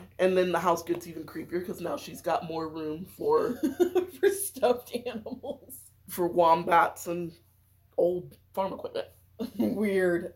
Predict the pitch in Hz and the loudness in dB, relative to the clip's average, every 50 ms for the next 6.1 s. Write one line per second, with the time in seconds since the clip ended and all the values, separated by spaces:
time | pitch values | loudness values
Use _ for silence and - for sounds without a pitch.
0 | _ _ 170 208 220 240 247 247 254 262 262 254 240 233 - - - _ _ _ | _ _ 4 4 4 6 6 2 2 4 4 4 4 2 -4 -10 -20 _ _ _
1 | _ _ _ _ _ - - - - - - - - 220 220 - 214 220 247 294 | _ _ _ _ _ -20 -20 -20 -20 -20 -20 4 4 4 6 6 4 4 6 2
2 | 349 - - 247 233 214 262 269 - 180 - 185 185 190 202 196 202 214 - - | 4 4 2 0 0 -2 -4 -6 -6 -8 -8 -6 -4 0 0 0 0 -2 -6 -10
3 | - - 185 180 180 175 165 165 165 165 - - 180 170 170 - 202 196 208 - | -6 -2 -2 0 0 2 0 0 -2 -4 -4 -4 -4 -4 -4 -4 -4 -6 -6 -6
4 | - - - _ 262 - 180 185 196 202 196 - - 185 170 175 339 - - 190 | -10 -18 -12 _ -6 0 6 6 6 6 6 2 0 0 0 -2 -2 -2 -2 -6
5 | 190 190 175 - 190 180 180 175 175 170 165 165 - - 175 - - - - - | -6 -6 -6 -6 -6 -6 -4 -2 -2 0 -2 -2 -4 -6 -10 -8 -4 -4 -4 -4
6 | - | -4